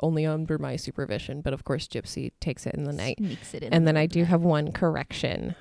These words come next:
Speaker 2: Yes,
Speaker 1: Um,
Speaker 2: please.
Speaker 1: it was not a Christian dating site. It was a chat room.
Speaker 2: Oh, that's great.
Speaker 1: <laughs>
Speaker 2: That's super great. So she gets on this fucking chat room.
Speaker 1: Yeah.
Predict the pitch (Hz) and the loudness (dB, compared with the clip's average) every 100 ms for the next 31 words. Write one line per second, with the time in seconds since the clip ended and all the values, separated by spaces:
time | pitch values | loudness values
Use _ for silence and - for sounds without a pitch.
0 | - 175 160 131 135 - - 175 170 175 | -6 0 2 2 -2 -4 -4 2 4 6
1 | 190 196 214 190 - 185 - 165 160 285 | 6 6 4 0 0 0 2 0 2 2
2 | 226 175 156 156 170 170 156 - 277 - | 2 0 -2 -4 0 0 -2 0 0 0
3 | - 180 - _ _ _ _ 370 466 392 | -4 -8 -12 _ _ _ _ 8 8 6
4 | 277 262 311 381 370 - - 285 311 311 | 4 2 0 0 -4 -12 -2 0 0 -2
5 | 208 - _ - _ - 226 - 269 - | -6 -14 _ -20 _ 0 0 8 8 12
6 | 262 202 233 320 370 269 247 339 311 254 | 10 10 4 2 0 -2 -2 2 2 0
7 | 214 - - 302 269 - 262 277 339 381 | -6 -14 -4 0 0 -2 -2 0 0 -2
8 | 320 320 302 - - 214 381 466 508 508 | -2 -2 -6 -8 -6 -2 -2 -2 -4 -4
9 | 494 - - 220 247 285 196 180 151 302 | -6 -6 -2 0 0 -2 -2 0 2 2
10 | 415 214 170 | 4 2 2